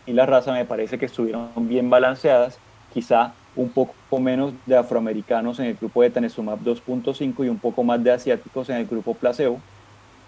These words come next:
La representación de hispanos y latinos fue, estuvo entre el quince y el dieciocho por ciento en los tres grupos. Eh, también me pareció que fue balanceada en, entre los tres grupos.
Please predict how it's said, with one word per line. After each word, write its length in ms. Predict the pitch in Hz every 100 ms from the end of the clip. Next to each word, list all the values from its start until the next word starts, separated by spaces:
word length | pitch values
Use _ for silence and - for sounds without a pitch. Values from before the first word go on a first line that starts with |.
| - - -
La 160 | 117 123
representación 800 | 123 120 120 123 110 113 120 117
de 80 | 135
hispanos 460 | 127 131 123 127 -
y 80 | 131
latinos 460 | 113 107 127 131 -
fue, 440 | - 117 117 117
estuvo 300 | 120 117 117
entre 200 | 123 123
el 80 | 110
quince 320 | 127 120 127
y 40 |
el 80 | 123
dieciocho 380 | 110 - 110 123
por 180 | 123 117
ciento 440 | 135 123 101 120 - - - -
en 140 | 117
los 160 | 110 107
tres 260 | 113 107
grupos. 380 | - 143 110 143 - - - -
Eh, 240 | 113 110 107
también 240 | 117 110
me 80 | 113
pareció 320 | 117 120 113
que 120 | 113 120
fue 120 | 113
balanceada 520 | 117 113 104 110 113
en, 100 | 120
entre 260 | 123 110 110
los 160 | 107 -
tres 180 | 107
grupos. 400 | 113 139 - 139